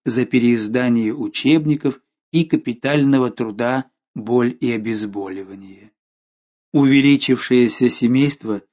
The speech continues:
ходило вокруг со счастливыми придыханиями, величало героем и титаном современности.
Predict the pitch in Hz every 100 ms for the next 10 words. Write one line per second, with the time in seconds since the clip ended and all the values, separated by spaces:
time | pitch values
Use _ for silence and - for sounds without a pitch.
0 | _ _ _ - 135 156 160 135 135 -
1 | 147 156 - 131 - 123 - 135 160 135
2 | 131 123 123 123 - 117 113 107 104 101
3 | 101 _ _ _ - 95 120 123 - 131
4 | 131 123 110 117 113 156 151 139 127 _
5 | _ - 131 127 123 131 127 123 117 -
6 | 117 113 117 127 113 104 - - 101